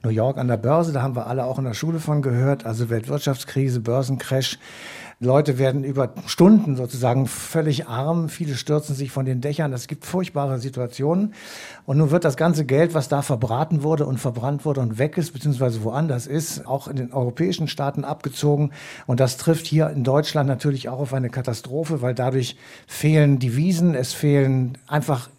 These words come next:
Liquidität. Man kann viele Dinge nicht mehr bezahlen. Und es kommt dazu, dass halt in Deutschland eine große Arbeitslosigkeit ausbricht und eine Wirtschaftskrise. Und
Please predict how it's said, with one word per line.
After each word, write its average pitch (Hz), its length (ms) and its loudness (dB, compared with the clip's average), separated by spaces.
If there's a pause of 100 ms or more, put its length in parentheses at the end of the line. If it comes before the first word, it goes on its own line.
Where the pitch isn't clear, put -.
Liquidität. 147 920 2
Man 131 200 -4
kann 139 260 0
viele 139 280 -4
Dinge 143 240 0
nicht 135 160 -4
mehr 131 100 0
bezahlen. 151 560 0 (760)
Und 151 160 2
es 147 160 0
kommt 185 240 4
dazu, 165 320 0
dass 143 180 2
halt 143 200 2
in 127 100 0
Deutschland 143 340 0
eine 131 160 0
große 120 320 -4
Arbeitslosigkeit 139 840 -4
ausbricht 123 540 -2
und 117 140 -2
eine 113 200 -2
Wirtschaftskrise. 131 760 -2
Und 117 240 -6